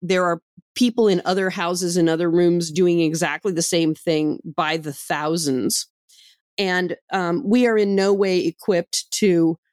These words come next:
arrest everybody for all of this. Um, so I think we're in,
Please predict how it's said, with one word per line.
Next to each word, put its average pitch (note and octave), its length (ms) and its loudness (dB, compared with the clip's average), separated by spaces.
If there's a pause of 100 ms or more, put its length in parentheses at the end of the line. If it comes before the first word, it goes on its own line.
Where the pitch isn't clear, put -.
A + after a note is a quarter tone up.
(220)
arrest F#3+ 360 0
everybody D#3+ 640 -4 (400)
for E3 120 0
all C#3+ 160 -2
of C#3+ 100 -10
this. E3 320 -2 (420)
Um, F3 200 0
so A3 160 -2
I G#3 100 2
think - 300 -2
we're B3 180 0
in, A3 300 -2